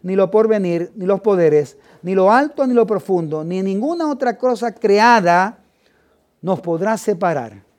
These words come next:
del amor de Dios que es Cristo Jesús". Hermanos, disfrutemos de ese gran amor de Dios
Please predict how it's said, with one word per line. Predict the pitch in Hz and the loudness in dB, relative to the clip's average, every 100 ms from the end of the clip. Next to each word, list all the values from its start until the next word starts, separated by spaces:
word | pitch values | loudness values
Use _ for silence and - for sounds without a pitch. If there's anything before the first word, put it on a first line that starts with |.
| _ _ _ _ _ _ _ _ _ _ _ _ | _ _ _ _ _ _ _ _ _ _ _ _
del | 156 147 | -6 -4
amor | 147 147 170 180 190 | -2 -4 -4 -4 -6
de | 175 170 | -6 -4
Dios | 147 143 139 - | -4 -6 -8 -10
que | 151 | -10
es | 131 | -10
Cristo | 147 160 156 170 151 | -8 -10 -8 -10 -8
Jesús". | 139 - 139 113 - - _ _ _ _ _ _ _ _ _ _ _ _ | -8 -10 -14 -16 -20 -20 _ _ _ _ _ _ _ _ _ _ _ _
Hermanos, | 160 190 220 214 160 | -4 -2 -2 -2 -4
disfrutemos | 165 180 190 185 185 233 269 277 262 220 - _ _ _ | -6 -6 -4 -4 -2 -2 -2 -4 -4 -6 -12 _ _ _
de | - 196 | -6 -4
ese | 214 | -2
gran | 180 202 233 262 | -4 -2 -4 -4
amor | 240 208 226 247 | -4 -4 -2 -4
de | 220 220 | -2 -2
Dios | 185 208 202 165 - | 0 0 2 0 -6